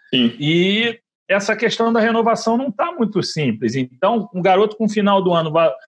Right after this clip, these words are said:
Speaker 2: é, perdão, com o contrato pro meio do ano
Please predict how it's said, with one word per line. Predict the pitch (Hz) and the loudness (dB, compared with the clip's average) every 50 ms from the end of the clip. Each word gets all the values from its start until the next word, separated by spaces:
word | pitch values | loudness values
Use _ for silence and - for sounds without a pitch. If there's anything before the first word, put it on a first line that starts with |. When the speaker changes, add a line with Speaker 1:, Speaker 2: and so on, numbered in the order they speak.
| _ _ _ - | _ _ _ -2
Speaker 2:
é, | 143 139 139 - - | -2 -2 -2 -2 -2
perdão, | - 170 147 156 160 151 | 0 0 0 0 0 -2
com | - 147 | -4 -4
o | |
contrato | 143 170 151 143 - 170 170 180 180 180 - | -2 -2 -2 0 0 0 0 0 0 -2 -4
pro | - 170 160 | -2 -2 0
meio | 170 196 208 196 | 2 2 2 4
do | 185 185 | 4 2
ano | 185 180 180 185 180 170 | 2 0 -2 -4 -6 -10